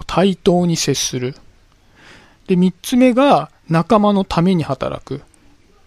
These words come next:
ビジョンを行動基準にする、仲間と対等に接する、仲間のために働くっていうところで、これね、あの、まあ、三つとも、まあ、刺さるんですけど、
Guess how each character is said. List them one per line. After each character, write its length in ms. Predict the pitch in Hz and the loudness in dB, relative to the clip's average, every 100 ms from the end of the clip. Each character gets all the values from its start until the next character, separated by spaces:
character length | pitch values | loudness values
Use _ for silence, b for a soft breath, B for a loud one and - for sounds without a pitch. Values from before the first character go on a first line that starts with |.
| _ | _
ビ 140 | 220 220 | 2 4
ジ 100 | 190 | 4
ョ 60 | |
ン 200 | 160 147 - | 2 0 0
を 120 | 233 | 0
行 240 | 226 196 185 | 4 2 4
動 160 | 175 | 0
基 140 | - 180 | 0 -2
準 260 | 151 135 | -2 -2
に 80 | 127 | -4
す 180 | - 135 | -6 -2
る、 300 | 170 170 123 b b b | 2 2 2 b b b
仲 240 | 160 151 160 | -4 -2 0
間 120 | 151 | 0
と 120 | 139 | -4
対 260 | - 139 139 | -2 -2 -2
等 220 | 143 139 | -4 -4
に 80 | 135 | -4
接 180 | - | -6
す 200 | 123 - | -8 -6
る、 120 | 165 175 | 0 0
仲 240 | 143 156 | 0 -2
間 160 | 147 143 | -2 -2
の 120 | 139 | -4
た 140 | 147 | -4
め 140 | 139 139 | -2 -2
に 80 | |
働 440 | 131 127 - 123 123 | -4 -6 -4 -6 -6
く 120 | - | -10
っ 20 | 123 | -10
て 180 | - | -8
い 140 | 131 131 | -6 -6
う 40 | |
と 140 | - 127 | -6 -4
こ 160 | 131 | -2
ろ 120 | 131 127 | -4 0
で、 440 | 139 139 131 131 B B B B B B B B B | 2 4 2 -2 B B B B B B B B B
こ 280 | - - 214 | -12 -4 0
れ 120 | 240 | 4
ね、 300 | 254 226 185 | 4 6 4
あ 120 | 160 156 | 2 2
の、 100 | 165 | 2
ま 100 | 165 | 2
あ、 40 | |
三 180 | 165 170 | 2 0
つ 160 | - - | -2 0
と 120 | 349 | 4
も、 600 | 349 339 330 339 233 214 | 6 6 6 4 0 0
ま 140 | 269 | 2
あ、 40 | 214 | 2
刺 180 | - - | -2 -2
さ 140 | 247 | 0
る 140 | 196 | 2
ん 40 | 175 | 0
で 100 | 139 | -2
す 100 | - | -2
け 140 | 139 | -2
ど、 380 | 143 151 147 135 | 4 6 6 0